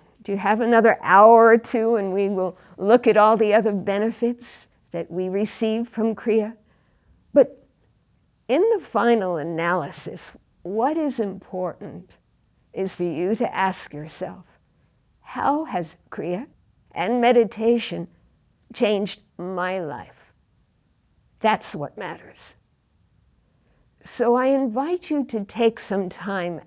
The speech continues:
after this class to introspect on a very deep level about what you've received from your meditations, the benefits that are true and real in your life.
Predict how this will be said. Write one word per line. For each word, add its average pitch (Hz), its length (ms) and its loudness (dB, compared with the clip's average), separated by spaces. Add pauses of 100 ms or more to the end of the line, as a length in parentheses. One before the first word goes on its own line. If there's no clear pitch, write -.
after 185 420 -8
this 214 260 -2
class 156 580 -14
to 214 180 -8 (420)
introspect 269 720 -2
on 202 180 -6
a 190 100 -8
very 214 400 -2 (320)
deep 240 340 -4 (100)
level 175 500 -10 (960)
about 285 300 4
what 349 240 -4
you've 330 180 0
received 302 580 -2
from 190 240 -4
your 190 140 -4
meditations, 185 1080 -10 (400)
the 208 100 2
benefits 262 680 0
that 202 160 -2
are 196 80 -2
true 196 680 0
and 185 220 -8
real 202 420 -2
in 175 160 -6
your 196 180 -2
life. 156 420 -6